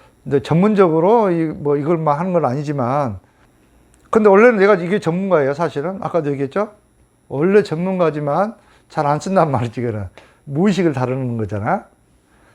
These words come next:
그래도 안 쓴 건데,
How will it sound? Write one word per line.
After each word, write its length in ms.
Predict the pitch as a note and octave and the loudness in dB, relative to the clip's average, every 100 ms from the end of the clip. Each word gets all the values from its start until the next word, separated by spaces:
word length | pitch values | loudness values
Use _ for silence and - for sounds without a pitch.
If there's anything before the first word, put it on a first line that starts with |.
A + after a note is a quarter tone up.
| _ _ - | _ _ -14
그래도 320 | C#3+ D3+ D3 | -8 -6 -2
안 260 | C3 C#3+ C#3+ | -2 -2 -4
쓴 920 | - E3+ E3 D#3+ D#3 D3+ D3+ D3 C#3 | -2 0 2 2 0 -4 -6 -8 -6
건데, 420 | C3 C3 F#3+ | -4 0 0